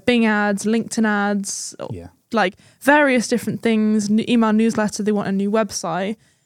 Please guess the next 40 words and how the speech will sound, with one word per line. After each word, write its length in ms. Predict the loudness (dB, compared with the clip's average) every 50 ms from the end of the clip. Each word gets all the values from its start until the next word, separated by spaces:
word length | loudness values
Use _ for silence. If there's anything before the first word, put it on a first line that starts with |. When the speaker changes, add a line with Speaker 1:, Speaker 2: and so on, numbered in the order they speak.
| _ _ _ _ _ _
Speaker 1:
And 180 | -2 0 0 0
we 60 | 0
kind 240 | 0 0 2 2 2
of 60 | 2
have 180 | 2 0 0 0
to 100 | -2 0
reel 260 | 2 2 2 2 0
them 160 | 0 0 0 2
back, 300 | 2 0 0 -2 -4 -4
as, 160 | -6 -4 -4
as 220 | -4 -4 -4 -4
great 300 | 0 2 4 4 4 4
as 120 | 0 -2 -2
that 160 | -4 -2 2
is, 220 | 2 2 2 0
as 120 | -2 -4 -2
they 100 | -2 0
mu-, 180 | 0 -2 -4 -4 -2
much 280 | 0 0 0 0 -4 -6
as 60 | -4
they 100 | -4 -2
want 200 | -2 -4 -4 -6
Speaker 2:
Yeah. 40 | -6
Speaker 1:
to 60 | -8
experiment 560 | -8 -8 -6 -2 0 2 2 2 2 0 -2 -4
with 120 | -8 -10
things, 480 | -10 -8 -6 -4 -2 -2 -2 -2 -4 -10 -18 _ _ _ _ _ _ _ _ _
putting 600 | 0 0 0 2 0 0 0 2 2 2 2 0 0
your 160 | 0 0 0
efforts 400 | 0 0 -2 -2 -4 -6 -4 -2 -2
everywhere 480 | -2 0 0 0 -2 -2 -2 -2 -4
and 100 | -4 -4
ha-, 140 | -4 -4 -6 -4 -2
being 220 | 0 0 2 0 0
a 40 |
bit 160 | -2 -2 -6 -6
scattershot 640 | -8 -8 -6 -6 -6 -4 -4 -6 -6 -4 -4 -6 -6
with 140 | -6 -8 -10
content 600 | -8 -6 -4 -2 -2 -2 -2 -2 -2 -2 -2 -4 -4
and 320 | -4 -6 -4 -4 -6 -6